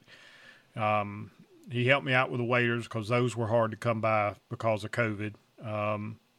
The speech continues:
uh, helped me out with picking the right boots. The waders showed up, and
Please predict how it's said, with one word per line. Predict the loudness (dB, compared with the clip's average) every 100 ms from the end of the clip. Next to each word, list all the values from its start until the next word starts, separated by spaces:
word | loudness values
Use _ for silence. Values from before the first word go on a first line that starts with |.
| _ _ _ _ _ _ _ -10
uh, | -8 -6 -8 -8
helped | -4 -4 0
me |
out | -2 -2
with | -6 -8 -10 -18 -6
picking | -6 -2
the | 0
right | 0 0
boots. | -2 -2 -4 -8
The | -8
waders | -2 2 2 2
showed | 0 0 0
up, | 0 0 -2
and | -6 -6 -6 -8